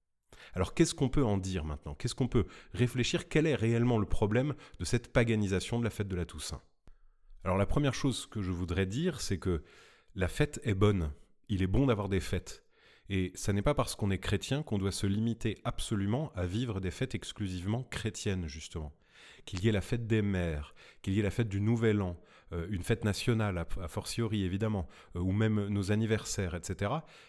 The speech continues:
ça n'est pas parce qu'on est chrétien qu'on doit s'y refuser. Ça, c'est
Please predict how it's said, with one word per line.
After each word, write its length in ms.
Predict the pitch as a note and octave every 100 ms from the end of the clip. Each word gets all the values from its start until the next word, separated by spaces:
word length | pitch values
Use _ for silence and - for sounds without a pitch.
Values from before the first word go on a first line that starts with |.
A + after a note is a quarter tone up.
| -
ça 120 | -
n'est 60 | F#2+
pas 100 | C#3
parce 200 | - -
qu'on 140 | G2
est 80 | F2+
chrétien 560 | - - - C3+ E3 -
qu'on 180 | - F2+
doit 200 | F2+ A#2+
s'y 160 | -
refuser. 460 | F#2+ G2 A2 A2+ F#2+ - _ _
Ça, 140 | - A#2
c'est 300 | - F#2+